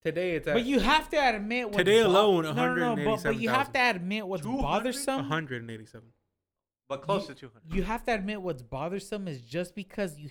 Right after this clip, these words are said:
Speaker 2: have covid when you die, or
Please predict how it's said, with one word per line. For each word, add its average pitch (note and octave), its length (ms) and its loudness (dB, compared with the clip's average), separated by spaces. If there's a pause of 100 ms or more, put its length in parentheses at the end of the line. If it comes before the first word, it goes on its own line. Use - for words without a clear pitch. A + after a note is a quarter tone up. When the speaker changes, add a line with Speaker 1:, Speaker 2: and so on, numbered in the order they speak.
Speaker 2:
have D3+ 280 -8
covid D#3+ 420 -8 (520)
when C3 240 -10
you A#2+ 100 -12
die, C#3+ 720 -6
or A#2+ 360 -14